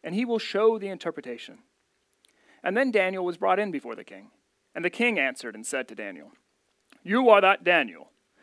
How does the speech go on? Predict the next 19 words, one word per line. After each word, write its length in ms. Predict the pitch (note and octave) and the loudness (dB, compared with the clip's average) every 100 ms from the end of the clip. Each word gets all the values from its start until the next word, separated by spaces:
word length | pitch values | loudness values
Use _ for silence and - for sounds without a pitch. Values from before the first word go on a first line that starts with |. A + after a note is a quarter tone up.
| _ _ - | _ _ 0
one 200 | A#3 C#4+ | 4 4
of 80 | |
the 120 | A#3+ A3 | 6 6
exiles 540 | G#3 - D3+ C3 C3 | 6 4 2 2 -2
of 80 | C#3 | -8
Judah, 320 | D#3 C3 A2+ | -8 -8 -10
whom 180 | F3 G3 | -10 -8
the 100 | F3+ | -6
king 400 | - F#3+ G#3+ G3 | -4 2 2 2
my 240 | D3 D3+ F3 | -2 0 -2
father 460 | - G#2 B2 G#3 | -4 -4 0 0
brought 320 | - G#3+ A#3+ | 2 2 2
from 220 | - G#3 F#3 | 2 -4 -4
Judah. 340 | C#3+ - F#2 _ _ _ - | -8 -12 -20 _ _ _ -10
I 120 | C#4 | -2
have 160 | D#4+ E3 | -2 2
heard 280 | A3+ A3 D3+ | 6 6 4
of 80 | B2+ | -6
you 320 | A#2+ G#3+ | -6 -6